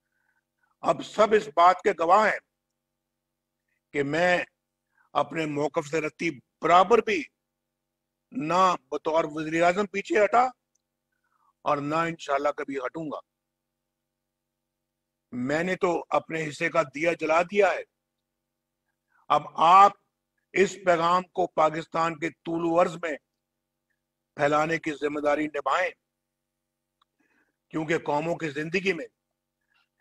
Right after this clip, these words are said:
ऐसे मौके बार बार नहीं आया करते।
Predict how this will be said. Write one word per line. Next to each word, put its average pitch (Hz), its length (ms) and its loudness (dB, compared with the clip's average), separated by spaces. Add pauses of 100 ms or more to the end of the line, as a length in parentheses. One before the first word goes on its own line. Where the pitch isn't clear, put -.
(240)
ऐसे 160 320 -2
मौके 160 480 -2
बार 143 380 0
बार 156 160 0
नहीं 170 200 -6
आया 170 180 2
करते। 147 420 -8